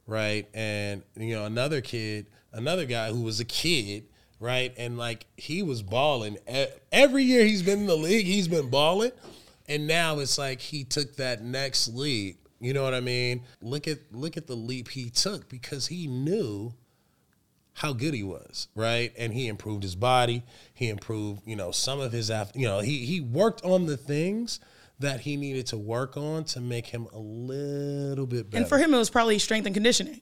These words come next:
Speaker 1: Strength
Speaker 2: you know?
Speaker 1: and conditioning, but that's gonna give him a little bit more athleticism. That's gonna give him a lot more endurance. That's gonna make him stronger, so he's gonna have more balance.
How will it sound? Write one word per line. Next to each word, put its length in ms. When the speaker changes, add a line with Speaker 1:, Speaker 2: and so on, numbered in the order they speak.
Speaker 1:
Strength 220
Speaker 2:
you 80
know? 160
Speaker 1:
and 120
conditioning, 760
but 160
that's 220
gonna 180
give 180
him 180
a 60
little 380
bit 180
more 220
athleticism. 800
That's 200
gonna 180
give 180
him 240
a 60
lot 500
more 340
endurance. 720
That's 140
gonna 220
make 220
him 200
stronger, 720
so 160
he's 180
gonna 220
have 180
more 220
balance. 640